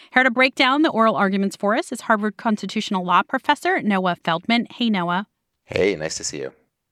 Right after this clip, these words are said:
Speaker 1: The headline from yesterday's oral arguments is that abortion rights advocates should be worried about Roe versus Wade continuing.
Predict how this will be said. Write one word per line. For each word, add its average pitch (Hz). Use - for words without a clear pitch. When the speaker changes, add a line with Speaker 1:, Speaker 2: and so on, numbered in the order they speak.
Speaker 1:
The 240
headline 392
from 254
yesterday's 185
oral 180
arguments 170
is 185
that 202
abortion 240
rights 208
advocates 180
should 160
be 156
worried 165
about 170
Roe 156
versus 147
Wade 151
continuing. 139